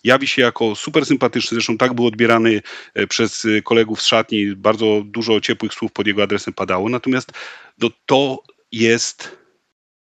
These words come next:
dwa metry jeżdżące po lodzie z tak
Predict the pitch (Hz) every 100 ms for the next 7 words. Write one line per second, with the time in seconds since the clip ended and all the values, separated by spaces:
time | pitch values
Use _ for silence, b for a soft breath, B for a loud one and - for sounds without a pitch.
0 | _ _ _ _ 127 135 123 131 - 123
1 | 123 107 107 104 123 127 120 107 104 104
2 | 120 120 123 123 B B - - 143